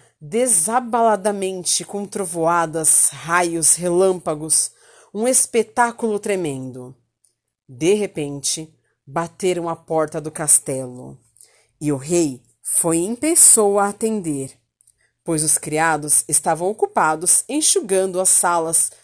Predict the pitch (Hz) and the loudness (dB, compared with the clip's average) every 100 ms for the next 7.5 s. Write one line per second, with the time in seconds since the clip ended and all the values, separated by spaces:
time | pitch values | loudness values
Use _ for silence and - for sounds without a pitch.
0 | _ - 180 185 165 247 233 175 185 - | _ -6 -2 0 -2 -2 -2 0 0 -2
1 | 214 220 269 214 196 - 202 - 202 208 | -2 -2 -2 0 -2 -2 -4 -4 -6 -4
2 | 226 214 262 - 170 131 - 135 123 - | -6 -4 -2 0 -2 -6 -8 -10 -12 -20
3 | _ _ _ _ _ _ _ _ _ - | _ _ _ _ _ _ _ _ _ -20
4 | _ _ _ 196 208 233 294 208 185 185 | _ _ _ 0 0 0 0 0 2 4
5 | - 143 - _ _ _ - 208 185 - | 2 0 -10 _ _ _ -8 -4 0 2
6 | 196 202 - 214 220 233 233 381 - - | 2 4 4 4 0 -4 -2 0 2 2
7 | 170 151 151 135 | 0 -2 -4 -6